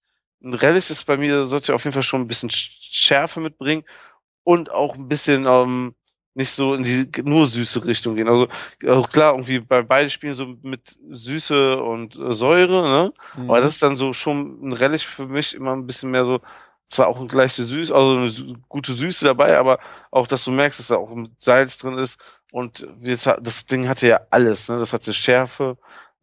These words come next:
Speaker 1: richtig Aroma, auch durch die Zwiebeln. Also das war schon, das war ein Ding, was mehr Power hat. So ein Chutney
Speaker 2: Ja.
Speaker 1: ist so,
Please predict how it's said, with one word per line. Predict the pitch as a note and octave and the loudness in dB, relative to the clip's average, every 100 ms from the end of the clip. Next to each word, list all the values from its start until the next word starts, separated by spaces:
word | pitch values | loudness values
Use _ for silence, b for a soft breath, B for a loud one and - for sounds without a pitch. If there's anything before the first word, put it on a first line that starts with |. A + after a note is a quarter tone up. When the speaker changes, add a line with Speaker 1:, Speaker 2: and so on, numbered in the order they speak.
| - - | -18 -4
Speaker 1:
richtig | C3+ - A#2+ | -2 -2 0
Aroma, | A2+ A2 C3+ C#3+ C3 | 0 0 2 4 4
auch | A2 | 2
durch | - - | -2 -6
die | A2+ | -6
Zwiebeln. | - B2+ C3+ C3+ C3+ B2+ B2+ | -6 -6 -2 0 0 -2 -6
Also | - G#2+ | 0 2
das | G#2+ - | 2 2
war | A#2 | 2
schon, | C3 C#3+ C3+ C3+ B2+ _ _ _ _ _ _ - | 2 -2 -4 -6 -8 _ _ _ _ _ _ -10
das | - | 0
war | C#3 | 2
ein | C3+ | 2
Ding, | B2+ D#3 C3+ | 2 0 0
was | B2+ | 0
mehr | C3 | -2
Power | A#2 - D3+ A2+ G2 | -2 -2 2 4 4
hat. | G2 - | -2 -6
So | |
ein | A2 | -10
Chutney | G2+ - - C#3 | -4 -4 -2 0
Speaker 2:
Ja. | B2+ | 0
Speaker 1:
ist | C3 | -2
so, | C3+ B2+ | 0 0